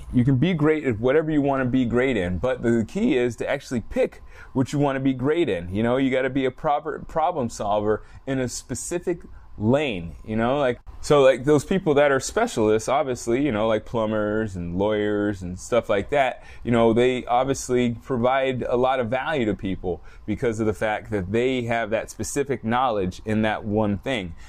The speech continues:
Now, I want this to also, I, I want this to also not come off as that, like, you shouldn't expand your knowledge base. In fact, I think to the,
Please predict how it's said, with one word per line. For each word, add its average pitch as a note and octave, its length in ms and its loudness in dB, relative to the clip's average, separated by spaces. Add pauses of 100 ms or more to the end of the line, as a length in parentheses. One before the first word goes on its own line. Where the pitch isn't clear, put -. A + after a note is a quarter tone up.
(160)
Now, C3 400 0 (180)
I C3+ 120 2
want F3 260 2
this D#3+ 220 0
to C#3+ 80 2
also, B2+ 760 2
I, - 60 -2
I C3+ 40 2
want C3+ 200 0
this D3 180 -4
to B2 80 -2
also A#2 300 0
not G#2+ 240 2
come A2 220 -2
off G#2+ 260 0
as F#2+ 140 0
that, G2 280 2
like, G2 200 0
you G2+ 60 -2
shouldn't G#2+ 280 -4
expand G#2 520 -2
your F#2 100 2
knowledge F#2+ 460 0
base. E2 360 -4 (320)
In G#2+ 80 -2
fact, D3 480 -4 (240)
I B2+ 140 0
think E3 300 -4
to D#3 160 0
the, C3 500 0